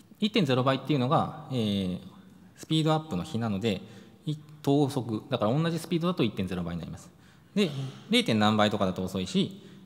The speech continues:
十点何倍とかだと速いっていう感じです。で、こうやって一覧すると、大体のベンチマークはまあ大体同じか、かすかに遅いとか、そんな感じですね。あんま変わらんっていうのが正直の印象です。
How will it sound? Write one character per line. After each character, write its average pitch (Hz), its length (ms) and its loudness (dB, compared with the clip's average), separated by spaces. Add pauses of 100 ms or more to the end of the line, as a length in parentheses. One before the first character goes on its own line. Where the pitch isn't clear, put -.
(140)
十 135 120 -2
点 104 200 -4
何 92 120 0
倍 87 100 -2
と 82 80 -6
か 95 80 -4
だ 104 40 -10
と 143 80 -8
速 95 220 -4
い 80 40 -8
っ - 40 -12 (480)
て 131 60 -6
い - 20 -6
う - 20 -6
感 90 140 -4
じ - 100 -10 (800)
で 104 140 -6
す。 - 140 -20 (380)
で、 160 120 0
こ 220 200 -2
う 240 60 2
や 240 60 2
っ 233 120 -4
て 208 80 0
一 185 200 0
覧 214 160 4
す 220 80 -2
る 220 80 2
と、 190 200 2
大 170 200 0
体 262 160 2
の 247 100 4
ベ 254 100 4
ン 254 60 2
チ 254 100 0
マ 269 80 6
ー - 40 6
ク - 40 0
は 110 60 4
ま 104 80 2
あ 95 60 2
大 117 240 2
体 165 220 -2
同 160 300 0
じ 175 100 -4
か、 185 220 0
か 160 160 0
す - 100 -12
か - 140 -2
に 151 80 2
遅 107 240 -2
い 92 80 -2
と - 80 -10
か、 - 100 -14 (540)
そ 143 80 -4
ん 143 60 0
な 139 80 -2
感 120 220 0
じ 110 240 -6 (320)
で 98 100 -6
す - 100 -10
ね。 90 220 -8 (340)
あ 156 80 -4
ん 202 60 0
ま 202 100 0
変 196 100 4
わ 196 100 4
ら 202 120 2
ん 165 40 2
っ - 60 -2
て 104 80 -2
い - 20 2
う - 20 0
の 95 60 -2
が 92 60 -6
正 104 140 -4
直 98 180 -6
の 87 100 -4
印 90 180 -8
象 90 140 -8 (480)
で 98 100 -8
す。 - 160 -20